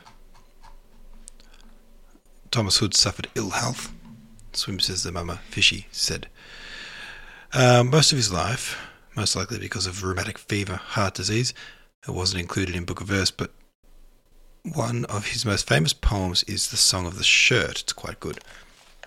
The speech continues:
It was written in honour of Missus Biddell, a widow and a seamstress living in wretched conditions. In what was at the time common practice, Missus Biddell sewed trousers and shirts in her home, using materials given to her by her employer, for which she was forced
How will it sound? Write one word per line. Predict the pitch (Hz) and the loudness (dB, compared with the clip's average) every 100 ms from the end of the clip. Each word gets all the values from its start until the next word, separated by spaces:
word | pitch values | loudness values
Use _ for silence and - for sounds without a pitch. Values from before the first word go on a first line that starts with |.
| - - - | -20 -18 -10
It | - | -6
was | 107 | -4
written | 101 | -2
in | 98 | 0
honour | 95 104 92 | 2 2 2
of | 110 113 | -2 0
Missus | 104 - - 90 | -2 0 -2 -4
Biddell, | 110 90 85 90 98 90 | -6 -6 -2 -2 0 -2
a | |
widow | 80 90 90 | -2 -2 0
and | 85 | 0
a | 85 | 0
seamstress | - 104 95 - - - | 0 0 -2 -2 -4 -6
living | 90 87 87 - - - - | -6 -6 -8 -12 -18 -18 -14
in | - 82 | -10 -6
wretched | 87 - 92 | -4 -6 -6
conditions. | 87 90 - 90 76 - | -8 -4 -4 -4 -10 -8
In | 104 95 95 110 | -6 -6 -6 -6
what | 107 117 | -2 -2
was | - 117 117 113 | -2 2 2 2
at | - | -2
the | |
time | 117 113 104 | -2 0 -2
common | - 104 92 | -2 -2 -2
practice, | - - 92 - | -6 -6 -6 -4
Missus | 95 92 | -4 -4
Biddell | 101 90 90 | -4 -4 0
sewed | - 90 87 | 0 0 -4
trousers | - - 98 92 85 | -4 0 0 0 -4
and | 80 | -2
shirts | - - 82 - | -2 0 -2 -4
in | - | -6
her | 73 | -6
home, | - 101 92 - - - - - _ _ - | -2 -2 -2 -6 -16 -20 -20 -20 _ _ 0
using | 120 107 98 95 | 2 2 -2 -4
materials | - 98 - 90 87 - | -8 -4 0 0 0 -2
given | 87 82 | -4 -4
to | - | -4
her | 90 | -6
by | - 80 | -4 -4
her | 95 80 | -4 -6
employer, | 80 - 107 101 | -8 -2 2 2
for | 92 82 | 0 -6
which | 87 | -2
she | - - 82 | 2 2 -2
was | 80 | -6
forced | - - 90 - | -6 -6 -6 -8